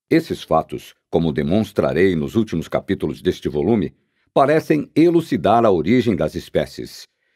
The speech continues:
esse mistério dos mistérios, como foi chamado por um dos nossos maiores filósofos. Ao retornar, ocorreu-me, em mil oitocentos e trinta e sete, que se pode compreender algo sobre essa questão acumulando com paciência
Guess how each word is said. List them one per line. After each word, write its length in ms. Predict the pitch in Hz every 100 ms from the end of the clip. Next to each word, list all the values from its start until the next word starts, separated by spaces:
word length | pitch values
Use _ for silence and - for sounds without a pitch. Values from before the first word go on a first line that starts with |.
| _
esse 460 | - 92 92 87 76
mistério 720 | 69 87 - - 113 131 131
dos 220 | 95 73
mistérios, 680 | 67 73 - 98 120 123 - _ _ _
como 200 | 170 156
foi 180 | 165
chamado 520 | 165 165 98 107 135 147
por 180 | 113
um 80 | 117
dos 200 | 123 101
nossos 360 | 87 107 - 87
maiores 440 | 87 69 92 82
filósofos. 840 | - 71 95 92 69 64 50 - - _ _ _ _ _
Ao 100 | 135
retornar, 680 | 135 165 151 92 80 87 85 _ _ _ _
ocorreu-me, 840 | 85 123 113 110 135 135 82 67 _ _
em 160 | - 87
mil 200 | 90 135
oitocentos 600 | 113 90 78 87 80 69
e 60 |
trinta 280 | 67 95 104
e 40 | 71
sete, 400 | - 78 - - _ _
que 80 | 165
se 120 | 160
pode 280 | - 156 147
compreender 680 | 165 147 147 147 107 139 -
algo 340 | 104 147 151
sobre 300 | 143 123 117
essa 240 | 87 110 104
questão 520 | - 78 - 120 135
acumulando 680 | 131 160 147 113 143 151 147
com 220 | - -
paciência 960 | - 110 113 - 71 80 95 - 95